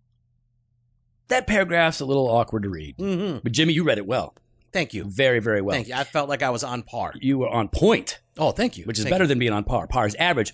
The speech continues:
Speaker 1: On point in golf parlance means, uh, it's like a birdie. Something like that. Yeah.
Speaker 2: Okay.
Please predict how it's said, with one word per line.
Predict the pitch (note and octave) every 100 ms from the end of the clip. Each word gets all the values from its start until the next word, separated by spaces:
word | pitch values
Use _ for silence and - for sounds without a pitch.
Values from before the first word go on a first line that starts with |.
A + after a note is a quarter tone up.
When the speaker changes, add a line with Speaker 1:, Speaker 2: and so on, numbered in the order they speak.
| _
Speaker 1:
On | D#2+ D2
point | - A#3 B2 G2+
in | - F#2+
golf | D#2 G3+ F#3 - - -
parlance | - B2+ G2 F2 F2+ G#2
means, | A2 G2 F2+ - - _
uh, | G#2+ G2+ F#2 F2 -
it's | C3
like | A2
a |
birdie. | F#2+ C#3+ C#3 E2+ - _ _ _ _ _ _ -
Something | D3+ F2+
like | -
that. | - -
Yeah. | -
Speaker 2:
Okay. | -